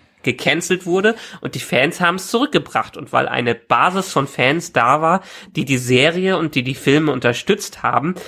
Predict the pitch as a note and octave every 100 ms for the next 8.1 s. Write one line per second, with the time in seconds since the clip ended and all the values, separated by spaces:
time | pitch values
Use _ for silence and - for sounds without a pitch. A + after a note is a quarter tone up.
0 | - - - F3+ F3+ D3 C#3 - - C3+
1 | B2+ B2+ A#2+ A#2+ A#2+ A#2+ A#2+ A#2+ A#2 B2
2 | - A#2+ A#2 A#2+ A#2+ B2+ B2 A#2 C3 B2+
3 | - - C3 A2+ A2+ - - D3 - -
4 | - C3+ C3 F3+ F3+ C3 C3+ D#3 D3+ C3
5 | F3 F#3+ C3+ B2+ B2+ - - - B2 A#2+
6 | - C#3 D3 F#3 E3+ D3 C#3+ C#3+ B2+ C3
7 | C3 B2 B2 - - G#3+ - C3+ B2 -
8 | -